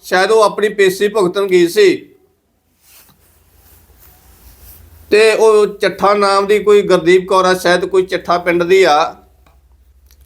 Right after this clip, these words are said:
ਉਹ ਬੀਬੀ ਦੇ ਨਾਲ ਇਹਨਾਂ ਨੇ ਬੜੀਆਂ ਵਧੀਕੀਆਂ ਕੀਤੀਆਂ ਸੀ, ਜਿਹੜਾ ਸੁਖਬੀਰ ਬਾਦਲ ਨੇ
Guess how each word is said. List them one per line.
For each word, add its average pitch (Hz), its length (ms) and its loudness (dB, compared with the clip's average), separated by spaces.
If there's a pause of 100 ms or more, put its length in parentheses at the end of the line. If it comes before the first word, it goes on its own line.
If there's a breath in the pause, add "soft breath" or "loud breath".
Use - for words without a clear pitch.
(1080)
ਉਹ 208 200 0
ਬੀਬੀ 196 320 0
ਦੇ 247 120 2
ਨਾਲ 233 280 2
ਇਹਨਾਂ 226 300 -2
ਨੇ 240 100 0
ਬੜੀਆਂ 208 340 -2
ਵਧੀਕੀਆਂ 208 920 -2 (280)
ਕੀਤੀਆਂ 202 400 0
ਸੀ, 196 220 2
ਜਿਹੜਾ 185 380 0
ਸੁਖਬੀਰ 190 520 0
ਬਾਦਲ 185 380 0
ਨੇ 185 380 -2